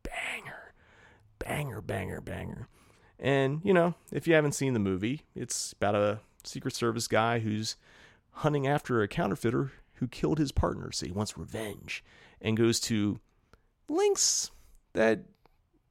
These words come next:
aren't necessarily legal to get that revenge. Um, kind of mentioned it in the intro, but, like, it has one of the best all-time car chases ever put on film. You know, it's a fucking,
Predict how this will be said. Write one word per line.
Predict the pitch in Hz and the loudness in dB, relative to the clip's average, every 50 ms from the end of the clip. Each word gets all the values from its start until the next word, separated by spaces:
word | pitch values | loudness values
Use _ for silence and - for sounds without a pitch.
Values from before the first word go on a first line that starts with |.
| _ _ - 190 - | _ _ -20 -10 -4
aren't | - 190 196 - | -2 -2 -2 0
necessarily | 190 190 - - 208 185 - 202 196 190 180 160 127 | 0 0 0 2 0 2 6 6 8 8 8 8 6
legal | 101 95 87 90 120 151 - 240 269 - - - - - - - - - - - - - _ _ _ _ _ _ _ | 4 2 0 0 -2 0 0 0 0 -2 -4 -12 -20 -20 -20 -20 -20 -20 -20 -20 -20 -20 _ _ _ _ _ _ _
to | - - 254 - | 2 2 2 4
get | - 311 277 - - | 4 0 -2 0 -2
that | - 87 - - | -4 -4 -4 -4
revenge. | 67 82 76 76 87 71 57 53 - - - - _ - - - - - - - - - - - - | -4 -6 -4 -4 -4 -4 -4 -6 -8 -12 -14 -16 _ -20 -20 -20 -20 -20 -20 -20 -20 -20 -20 -10 0
Um, | - 156 165 170 170 165 160 147 - - - - - _ - _ _ _ _ _ _ _ _ _ _ _ _ _ _ _ _ _ - - - - - _ - - | 4 6 8 8 8 6 4 2 -2 -8 -18 -20 -20 _ -20 _ _ _ _ _ _ _ _ _ _ _ _ _ _ _ _ _ -12 -12 -12 -16 -20 _ -20 -6
kind | - - 135 117 | 0 2 4 4
of | 101 95 | 4 2
mentioned | 95 95 92 - 95 95 | 2 0 0 -2 -2 -2
it | 95 92 | -4 -4
in | 90 | -4
the | 90 92 | -4 -4
intro, | 90 92 95 - 101 92 90 101 101 107 - - - _ _ | -4 -6 -4 -4 -2 0 0 0 0 -2 -6 -14 -20 _ _
but, | - 104 101 92 | 2 2 2 4
like, | 95 95 92 90 | 2 0 0 0
it | 85 90 101 | 0 0 2
has | 101 107 98 98 92 92 | 4 4 2 2 2 -2
one | 92 104 110 104 | -2 0 0 2
of | 95 | 2
the | 90 | 0
best | 87 87 - 101 95 87 - - | 0 0 2 2 2 2 0 -4
all-time | - 78 98 87 82 - 104 98 85 82 - | -2 -2 -2 -2 -2 -2 -2 -2 -2 -2 -4
car | - - 95 92 85 | -2 0 2 2 2
chases | - - 78 67 - - 69 71 78 | 0 -2 -4 -4 -4 -6 -8 -4 -4
ever | 73 71 67 60 57 53 - _ _ _ _ | -4 -4 -4 -6 -8 -10 -14 _ _ _ _
put | - - - - | -6 -4 -4 -4
on | 67 - - | -6 -8 -8
film. | - - 87 67 57 52 - - - _ _ _ _ _ _ _ _ _ _ _ _ _ _ _ | -4 -4 -4 -2 -4 -6 -12 -16 -20 _ _ _ _ _ _ _ _ _ _ _ _ _ _ _
You | - 95 | -8 -8
know, | 73 62 64 58 53 - - _ _ _ _ - | -6 -6 -6 -6 -8 -10 -16 _ _ _ _ -10
it's | - 87 - - | -8 -6 -6 -6
a | - | -6
fucking, | - - - 73 - - - 50 50 52 57 | -6 -4 -2 -2 -2 -2 -8 -12 -10 -12 -14